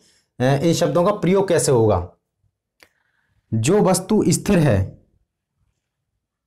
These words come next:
एक वस्तु है जो स्थिर है, उससे कोई व्यस-, कोई भी वस्तु अलग होती है, विश्लेषण होती है, पृथक होती है, इसका मतलब होता है अलग होना। एक चीज और लिख दूं इसमें ना, अलग,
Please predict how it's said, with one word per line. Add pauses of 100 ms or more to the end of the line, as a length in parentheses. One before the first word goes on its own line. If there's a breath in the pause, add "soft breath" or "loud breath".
(640)
एक
वस्तु
है (160)
जो
स्थिर
है, (280 loud breath)
उससे
कोई
व्यस-,
कोई
भी
वस्तु
अलग
होती
है,
विश्लेषण
होती
है,
पृथक
होती
है,
इसका
मतलब
होता
है
अलग
होना। (600)
एक
चीज
और
लिख
दूं
इसमें
ना, (2250)
अलग,